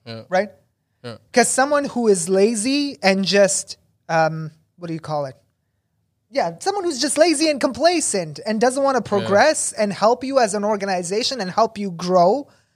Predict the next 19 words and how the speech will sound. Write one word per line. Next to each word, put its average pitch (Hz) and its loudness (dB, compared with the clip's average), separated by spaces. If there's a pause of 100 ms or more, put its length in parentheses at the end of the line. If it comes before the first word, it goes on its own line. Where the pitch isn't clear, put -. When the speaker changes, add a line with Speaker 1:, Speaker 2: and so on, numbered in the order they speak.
(680)
Speaker 2:
To 254 2
me, 320 0
the 247 2
person 302 -2
who's 247 -4
got 233 4
a 190 2
good 240 2
attitude, 262 0 (280)
uh, 170 -2
is 170 -6
willing 277 0
to 214 -6
learn, 254 -2 (160)
is 180 -4
malleable, 254 2
has 185 -2
a - -2
Speaker 1:
Yeah. 180 -2